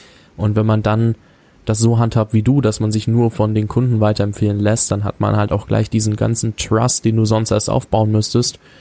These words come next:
und hast halt einfach dann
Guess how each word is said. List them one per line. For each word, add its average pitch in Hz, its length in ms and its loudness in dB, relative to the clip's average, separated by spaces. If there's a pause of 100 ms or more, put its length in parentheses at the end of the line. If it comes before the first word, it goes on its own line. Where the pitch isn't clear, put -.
(260)
und 110 500 2 (380)
hast - 240 -2
halt 110 100 0
einfach - 380 -4 (500)
dann 123 560 0